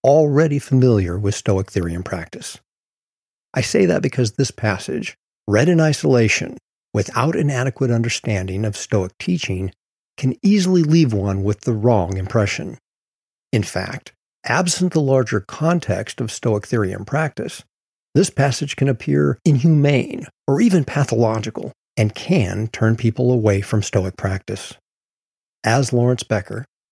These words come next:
the late professor of philosophy at the College of William and Mary, points out,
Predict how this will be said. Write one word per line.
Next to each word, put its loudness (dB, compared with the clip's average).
the 2
late 2
professor -4
of -8
philosophy -4
at -4
the -12
College 2
of -2
William 4
and 2
Mary, -2
points -4
out, -4